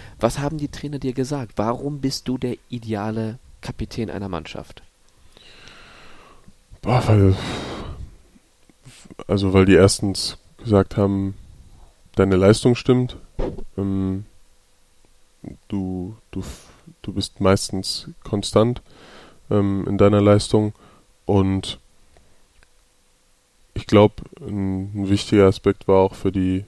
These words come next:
Speaker 2: für die Trainer, dass sie vielleicht gemerkt haben, ähm, dass ich keine Unterschiede mache, auch wenn ich mich mit einem vielleicht besser verstanden hab,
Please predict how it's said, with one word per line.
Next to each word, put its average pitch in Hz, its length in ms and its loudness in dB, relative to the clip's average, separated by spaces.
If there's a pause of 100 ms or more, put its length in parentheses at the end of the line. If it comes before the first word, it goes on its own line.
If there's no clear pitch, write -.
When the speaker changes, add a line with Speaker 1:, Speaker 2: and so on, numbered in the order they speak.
(120)
Speaker 2:
für - 160 -8
die 92 120 0
Trainer, 98 360 0
dass 92 200 2
sie 90 220 0
vielleicht - 400 -2
gemerkt 101 400 0
haben, 98 320 2 (760)
ähm, 95 580 2 (960)
dass - 180 0
ich - 380 -6 (720)
keine 98 300 2
Unterschiede 98 520 0
mache, 90 240 -4
auch 98 160 -4
wenn 98 120 -2
ich - 140 -6
mich 98 180 -8
mit - 300 -8
einem 95 420 -4 (220)
vielleicht - 380 -6
besser 107 240 0
verstanden 98 500 -2
hab, 92 220 0